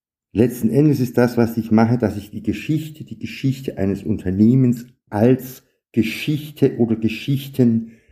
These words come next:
erzähle und damit, ähm, Historie auch ein Stück weit wieder lebendig mache.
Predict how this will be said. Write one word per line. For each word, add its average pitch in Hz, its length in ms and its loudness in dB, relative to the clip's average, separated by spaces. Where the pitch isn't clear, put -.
erzähle 120 640 2
und 101 160 -6
damit, 110 360 2
ähm, 95 540 -6
Historie 110 680 2
auch 85 140 -14
ein 92 100 -12
Stück - 320 -8
weit 107 200 -2
wieder 98 520 -4
lebendig - 800 -2
mache. 120 540 2